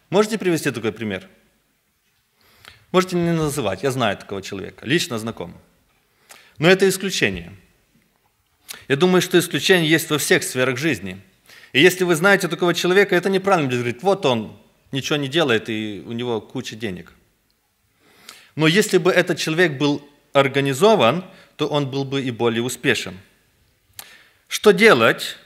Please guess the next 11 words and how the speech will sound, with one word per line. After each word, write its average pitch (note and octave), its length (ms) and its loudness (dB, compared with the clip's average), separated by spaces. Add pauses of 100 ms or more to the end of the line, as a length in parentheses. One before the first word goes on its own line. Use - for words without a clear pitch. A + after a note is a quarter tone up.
(120)
чтобы D#3 380 -4
победить C3+ 720 -4 (120)
лень? G#2+ 360 0 (2250)
Ответ C#3+ 320 -2
очень C3 220 -6
прост. G#2 420 -10 (1120)
Что - 220 -2
делать, C#3+ 580 4 (520)
чтобы C3 320 -4
научиться C3 440 -2
плавать? A#2 480 0